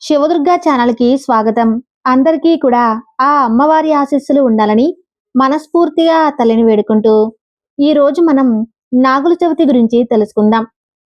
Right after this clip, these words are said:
దీపావళి అమావాస్య తర్వాత వచ్చేటటువంటి కార్తీక శుద్ధ చతుర్థిని నాగుల చవితి పండుగ అని అంటారు.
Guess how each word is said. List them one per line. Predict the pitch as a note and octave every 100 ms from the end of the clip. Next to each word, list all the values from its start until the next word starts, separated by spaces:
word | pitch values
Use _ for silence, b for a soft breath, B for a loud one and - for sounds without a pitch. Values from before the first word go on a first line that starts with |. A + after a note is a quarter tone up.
| _
దీపావళి | A3+ C#4 D#4 F4 F4 F4 F4
అమావాస్య | - A#3 B3 C4+ C4+ C4+
తర్వాత | B3+ A#3+ A#3+ B3 A3+ G#3 - _
వచ్చేటటువంటి | A#3+ B3 - E4 E4 E4 D#4 D4+ D#4 D4+
కార్తీక | A3 G#3 - C4+
శుద్ధ | C4+ B3 A3+
చతుర్థిని | B3+ B3+ G#3+ G3+ G3+ A3+ F#4 - _ _ _ -
నాగుల | C4+ B3+ C#4 E4+ E4+
చవితి | D#4+ E4
పండుగ | C4 A3 A3+ B3
అని | B3 A#3+
అంటారు. | A3+ G#3+ G#3+ G#3+